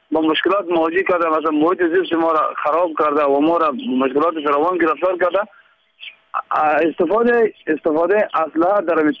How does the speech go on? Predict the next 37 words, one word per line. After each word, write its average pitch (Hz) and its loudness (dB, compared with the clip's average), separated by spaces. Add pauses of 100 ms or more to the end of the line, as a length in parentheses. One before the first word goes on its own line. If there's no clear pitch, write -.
از، 156 0 (220)
از 147 0 (140)
چهل 240 2
سال 165 2
به 147 2
این 143 0
طرف 135 -2 (140)
استفاده 135 0
اسلحه 131 0 (380)
در 123 0
افغانستان 113 -2
است. - -6 (400)
شما 226 0
ببینید 220 2 (520)
که - 0
من 233 2
می‌گم 233 2
شاید 220 0
با 180 0 (100)
تریلیون 175 2
ها، 214 2
با 170 -4
تر-، 156 -2
از، 160 0 (240)
از 156 -2 (100)
تریلیون 190 2
هم 202 -2
بالا 170 0
در، 175 0
در 151 0
افغانستان 147 0 (380)
اسلحه 160 0
گوناگون 156 2
استعمال 131 0
شده 110 0
باشه. 104 -2 (800)
یعنی 214 0